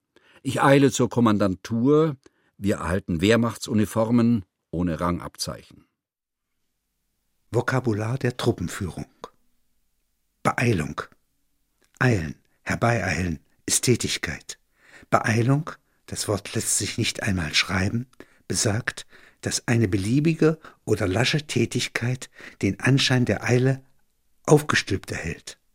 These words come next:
Speaker 2: Eine Armeeeinheit war aus Simferopol an die Front gerückt. Die Offiziere riefen:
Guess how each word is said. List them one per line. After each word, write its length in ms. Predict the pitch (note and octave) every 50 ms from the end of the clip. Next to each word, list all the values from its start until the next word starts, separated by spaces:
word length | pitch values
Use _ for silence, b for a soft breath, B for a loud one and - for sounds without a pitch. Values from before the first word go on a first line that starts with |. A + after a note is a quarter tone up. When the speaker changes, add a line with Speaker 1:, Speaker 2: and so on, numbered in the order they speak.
| _ _ _ _ _ _ _ _ _ _ _ _ _ _ _ _ B B B B B B B B
Speaker 2:
Eine 220 | B2 A2 G#2+ G2
Armeeeinheit 840 | F2+ G2+ G#2+ A#2 A#2 B2 C3+ C#3 C3+ C3 B2 A#2 B2+ B2+ B2+ - B B B B B
war 160 | - G#2+ G#2+
aus 180 | G#2+ G#2 F#2 -
Simferopol 880 | A#2 F#2+ E2 - - A#2 A#2+ B2 C3 B2 C3 - - B2+ B2 B2 C3 B B B B
an 120 | - A2+ A2
die 80 | A#2+
Front 380 | A#2 - - - G#2+ F#2+ F#2 -
gerückt. 480 | - F2 - - - - - - - - _ _ _ _ _ _ _ _ -
Die 80 | A#2 G2
Offiziere 640 | B2 A#2+ - C3 - - - C#3+ C#3+ C#3+ C3+ - C3+
riefen: 340 | C3 B2 B2+ - B2+ -